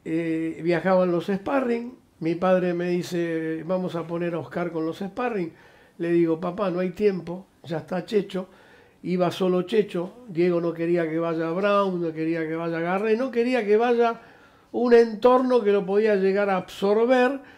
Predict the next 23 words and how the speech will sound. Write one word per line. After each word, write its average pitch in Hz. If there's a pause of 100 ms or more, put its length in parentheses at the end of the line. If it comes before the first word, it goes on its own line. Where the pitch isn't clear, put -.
(380)
y 262
sí 277
Mancuso, 247
que 262
le 208
daba 190
la 180
pastilla. 143 (880)
Co-, 185
Mancuso 196
le 170
daba 208
la 226
pastilla, 247
nosotros 185
en 180
la 180
eliminatoria 196
ponemos 185
a 220
Leme, 233
hombre 175
nuestro, 233